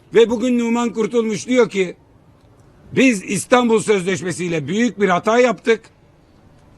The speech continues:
İmzayı attığımız gibi geri çekeceğiz önümüzdeki günlerde." diyor. Bu ak Parti'nin Türkiye'ye yaşattığı gerilemede, büyük gerilemede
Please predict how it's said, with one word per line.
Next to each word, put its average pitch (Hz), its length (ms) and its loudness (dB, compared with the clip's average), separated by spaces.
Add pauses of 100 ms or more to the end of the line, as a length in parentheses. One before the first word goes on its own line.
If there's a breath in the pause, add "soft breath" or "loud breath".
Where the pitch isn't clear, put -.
(920)
İmzayı 240 500 4
attığımız 247 560 0
gibi 240 180 -4
geri 233 240 2
çekeceğiz 170 400 -6
önümüzdeki 135 500 -8
günlerde." 113 480 -8
diyor. 90 180 -12 (1120)
Bu 254 360 6 (840)
ak 226 240 2
Parti'nin 202 600 0 (440)
Türkiye'ye 208 600 2
yaşattığı 208 640 0
gerilemede, 190 840 -4 (640)
büyük 233 340 0
gerilemede 190 800 0